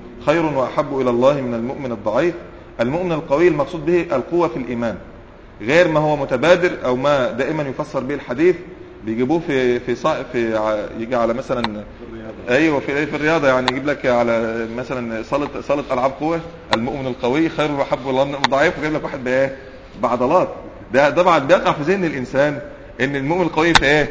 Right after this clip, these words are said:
Speaker 1: في عضلاته، لكن الصح أن المؤمن القوي في إيمانه خير وأحب إلى الله من المؤمن الضعيف. فالمؤمن القوي الذي يحافظ على الصلوات ويحافظ على السنن ويقرأ القرآن ويقيم الليل ويطيع الله عز وجل، هذه قوة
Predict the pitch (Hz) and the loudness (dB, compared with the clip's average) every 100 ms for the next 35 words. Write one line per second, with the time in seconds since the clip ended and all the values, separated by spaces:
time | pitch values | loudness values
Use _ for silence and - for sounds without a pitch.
0 | - - - - 120 123 135 208 104 - | -6 -14 -6 0 2 4 6 4 0 -10
1 | - - - 110 123 123 165 165 139 135 | -14 -14 -8 -6 -6 -4 -4 -2 -2 -2
2 | 165 156 135 156 175 175 143 123 131 139 | -2 -4 -2 2 2 2 -2 2 4 4
3 | 113 95 - - - - 139 156 135 120 | 0 -6 -10 -12 -10 2 2 2 0 -2
4 | 143 131 131 120 113 135 127 117 131 135 | -2 -2 0 2 4 2 2 -2 -2 -4
5 | 120 117 - 131 147 107 - - - 127 | -4 -4 -2 0 -2 -4 -12 -16 -6 -2
6 | 120 131 180 156 139 - 127 147 117 92 | 0 2 0 0 -2 0 4 4 2 -6
7 | - - 110 143 139 131 139 147 139 127 | -12 -6 0 0 0 0 0 0 2 2
8 | 120 - 117 117 127 113 - - - 92 | 0 -2 0 4 4 2 -6 -14 -12 -8
9 | - 135 143 123 123 117 - 127 113 92 | 0 0 2 0 2 0 -4 -4 -6 -8
10 | - - 98 131 135 123 123 110 123 123 | -16 -6 -2 -2 0 -2 -2 -2 2 0
11 | 95 - - - - 110 131 120 117 127 | 0 -12 -16 -16 -2 2 4 4 2 -2
12 | 135 123 120 123 101 - - - 107 143 | -2 0 2 2 0 -10 -16 -2 6 8
13 | 131 - - - - 107 107 110 107 151 | 8 4 -4 -10 -10 -6 -2 -2 -2 0
14 | 143 139 151 143 135 135 127 160 151 147 | 2 4 4 2 0 -2 -2 -2 0 0
15 | 151 147 220 | -2 0 0